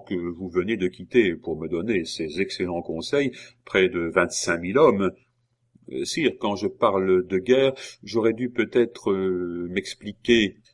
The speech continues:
Expliquez-vous, mon cousin, vous êtes un grand capitaine, et j'aurais, vous n'en doutez pas, plaisir à vous entendre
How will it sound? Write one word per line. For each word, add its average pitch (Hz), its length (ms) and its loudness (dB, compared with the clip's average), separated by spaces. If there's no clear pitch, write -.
Expliquez-vous, 135 760 2
mon 95 160 -2
cousin, 90 800 -2
vous 139 240 -4
êtes 139 180 2
un 101 120 2
grand 107 200 2
capitaine, 110 520 2
et 92 120 2
j'aurais, 85 920 2
vous 107 160 -8
n'en 85 180 -6
doutez 87 340 -4
pas, 139 320 2
plaisir 104 640 2
à 87 80 -4
vous 92 220 -8
entendre 92 520 -4